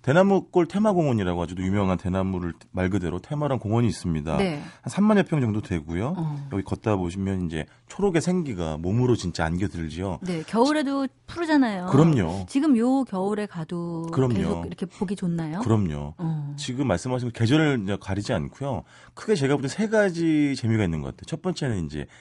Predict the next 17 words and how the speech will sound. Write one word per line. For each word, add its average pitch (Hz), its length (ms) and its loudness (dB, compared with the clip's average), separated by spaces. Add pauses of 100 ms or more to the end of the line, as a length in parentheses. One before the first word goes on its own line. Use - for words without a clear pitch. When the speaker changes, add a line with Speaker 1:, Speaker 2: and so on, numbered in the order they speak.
(200)
Speaker 1:
색깔이 202 420 2
되겠죠. 76 500 -4
Speaker 2:
음. 156 360 0
Speaker 1:
보통 156 340 0
우리 127 100 0
대나무는 120 460 2
푸르다라고 185 600 4
형용사를 151 520 0
많이 85 180 2
쓰지만 113 680 2
Speaker 2:
네. 160 200 -2 (140)
Speaker 1:
대나무의 127 400 2
색깔이 151 320 -2
정말 92 240 -2
푸르다라는 190 560 4
형용사 170 260 2
하나만으로는 151 720 2